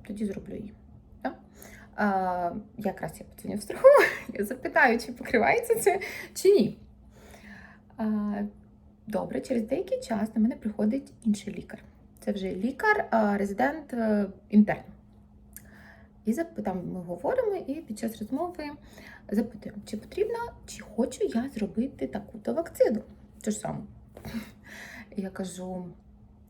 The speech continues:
«Е, так, але я її зроблю там наступного візиту» і так далі. До мене приходить інший лікар, вже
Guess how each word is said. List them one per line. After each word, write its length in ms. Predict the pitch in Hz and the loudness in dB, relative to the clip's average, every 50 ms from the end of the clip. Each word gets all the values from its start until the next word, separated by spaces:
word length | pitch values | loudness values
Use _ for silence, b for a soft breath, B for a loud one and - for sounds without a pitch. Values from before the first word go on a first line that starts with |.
| - - | -12 -6
«Е, 280 | 196 190 190 190 185 190 190 | -4 -2 -2 -2 -4 -2 0
так, 280 | - 254 220 214 - - | 0 2 2 2 0 0
але 120 | 190 214 | 2 2
я 100 | 233 240 | 4 6
її 120 | 220 208 196 | 6 4 4
зроблю 300 | 202 - 190 208 - 539 571 - | 2 -2 -2 2 4 4 4 4
там 120 | 320 247 | 6 4
наступного 460 | 214 208 - - 214 208 208 185 180 175 | 4 4 4 0 -2 -2 -2 -2 -4 -4
візиту» 420 | 180 202 202 - 523 523 - 277 | -6 -4 0 2 2 2 2 -2
і 80 | 240 226 | -8 -8
так 160 | - 214 - | -8 -10 -12
далі. 140 | - - - - - - - - - - - - - b b b b b b b b b b - - - - - - - - - - - - - - - - | -12 -14 -16 -20 -20 -20 -20 -20 -20 -20 -20 -20 -20 b b b b b b b b b b -20 -20 -20 -20 -20 -20 -20 -20 -20 -20 -20 -20 -20 -14 -10 -8
До 80 | 185 | -6
мене 160 | - 180 175 196 | -6 -6 -6 -8
приходить 580 | - - 202 - 196 190 - - - - - - - - - - - - - - - - - | -8 -10 -12 -10 -10 -12 -12 -14 -18 -20 -20 -20 -20 -20 -20 -20 -20 -20 -20 -20 -14 2 6
інший 320 | 240 233 233 - 208 - | 8 8 8 8 4 -4
лікар, 220 | 170 - - - B B B B B B B B - - | -6 -8 -14 -16 B B B B B B B B -10 -8
вже 360 | 185 190 - 208 208 214 | -6 -2 2 4 4 4